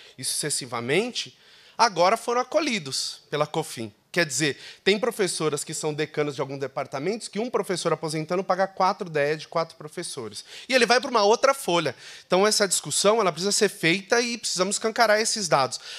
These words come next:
A L R F, nós saímos em dois mil e vinte, quando que o Estado nos chamou pra conversar? Tanto que outras categorias tiveram essa inserção.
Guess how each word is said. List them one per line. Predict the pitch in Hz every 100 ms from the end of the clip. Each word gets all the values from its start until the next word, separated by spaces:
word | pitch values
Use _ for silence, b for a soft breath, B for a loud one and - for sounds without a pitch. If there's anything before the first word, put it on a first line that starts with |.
| B
A | 170
L | 196 214
R | 208 214
F, | 185 170
nós | 165 170
saímos | 240 262 254 190
em | 175
dois | 160 131
mil | 147
e |
vinte, | 135 139 113 - - - _
quando | - 220 220
que |
o | 208
Estado | - 165 151
nos | 151
chamou | - 139 131
pra | - 117
conversar? | - 113 113 - 101 - _ _ b b b b b _
Tanto | 156 170
que | -
outras | 190 190 180
categorias | - 165 156 160 185
tiveram | - 180 170
essa | 170 -
inserção. | 160 175 160 - 117